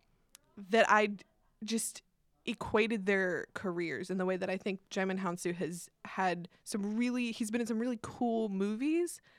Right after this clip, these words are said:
but he deserves bigger parts. He just hasn't, like, broken through that, that thing.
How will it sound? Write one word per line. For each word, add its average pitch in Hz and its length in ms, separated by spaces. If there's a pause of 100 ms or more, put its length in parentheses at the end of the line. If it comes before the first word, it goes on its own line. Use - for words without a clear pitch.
(500)
but 247 160
he 247 280
deserves 208 840
bigger 185 300
parts. - 880 (880)
He 208 100
just - 180
hasn't, 247 360
like, 185 300 (320)
broken 208 460
through 190 260
that, 175 300 (720)
that - 220 (280)
thing. - 600